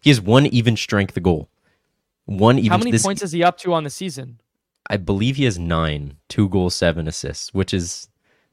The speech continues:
Speaker 1: nothing like normal McDavid. He's gotta be injured.
Speaker 2: Well,
Speaker 1: People say
Speaker 2: well, he's
Speaker 1: he,
Speaker 2: on
Speaker 1: he, people, people think he has a concussion because he can't make a single play for his life right now.
Speaker 2: And that, that tells you a lot when the guy who put up over a hundred and fifty points last season is,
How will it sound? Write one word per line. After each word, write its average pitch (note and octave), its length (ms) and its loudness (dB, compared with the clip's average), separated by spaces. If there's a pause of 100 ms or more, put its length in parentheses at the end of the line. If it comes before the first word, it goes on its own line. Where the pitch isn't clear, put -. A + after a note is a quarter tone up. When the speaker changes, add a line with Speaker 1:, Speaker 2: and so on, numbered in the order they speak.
(100)
Speaker 1:
nothing F#2 680 0
like D#2+ 280 -2
normal E2+ 300 -2
McDavid. E2+ 240 -6
He's A2 180 0
gotta A2+ 200 8
be E2 120 -4
injured. E2 420 -4
Speaker 2:
Well, D#3 160 2
Speaker 1:
People D3+ 180 4
say E3+ 280 2
Speaker 2:
well, E3+ 100 4
he's F3 180 -2
Speaker 1:
he, F#3 60 2
Speaker 2:
on F#3 140 0
Speaker 1:
he, F2+ 220 0 (580)
people, C3 320 2
people D3 280 -2
think A2+ 200 0
he G#2 100 2
has F2 140 4
a E2+ 40 -2
concussion - 540 -8
because B2 240 -4
he F2+ 80 -4
can't F2 300 0
make E2+ 180 -6
a F2 40 -6
single E2+ 300 -4
play D#2+ 220 -2
for F2+ 160 -8
his D#2 120 -6
life D#2+ 300 -4
right - 140 -10
now. - 220 -16 (920)
Speaker 2:
And C#3+ 200 -14
that, C#3 240 -10
that D3 160 -8
tells C#3+ 240 -6
you C#3 100 -6
a - 20 -4
lot C#3 300 -2
when C3+ 380 -10
the D3+ 100 -8
guy C#3+ 160 2
who C#3+ 100 -4
put C#3+ 200 -4
up C#3 120 -6
over C3+ 200 -6
a - 20 -8
hundred C#3 300 -8
and C3 40 -14
fifty D3 280 -10
points C#3+ 300 -10
last C3+ 180 -8
season C3+ 320 -12
is, C3 180 -14